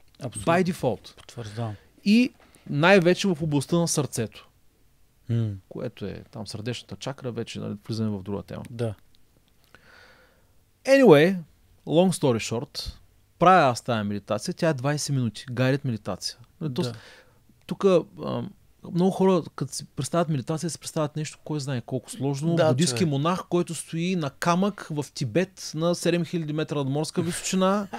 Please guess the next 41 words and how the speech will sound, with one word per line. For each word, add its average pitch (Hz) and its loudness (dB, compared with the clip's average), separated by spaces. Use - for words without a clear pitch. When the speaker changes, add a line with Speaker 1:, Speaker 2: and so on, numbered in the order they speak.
Speaker 1:
<laughs> - -18
Speaker 2:
духа 175 0
вятър, 185 2
той 185 0
медитира 185 2
и 185 6
леко 185 2
левитира, 175 0
нали, 165 0
над 151 -2
земята, 135 -2
нали, 160 0
Speaker 1:
Да, 165 -2
Speaker 2:
докато 185 -2
Speaker 1:
да, 185 6
да. 175 2
Speaker 2:
отзад 147 2
някой 175 0
бие 151 2
такъв 156 -4
гонг, 139 6
нали, 156 0
в 139 -2
манастир, 165 4
нали. 120 -6
Speaker 1:
Да. 123 -2
Speaker 2:
Да, 120 0
супер. 151 -2
Само 160 0
че, 175 -2
нали, 170 2
медитация 151 0
е 180 2
да 165 -2
си - -10
пуснеш - -6
така 139 -2
гайдед 123 0
медитация 107 -4
и 180 2
да 156 -2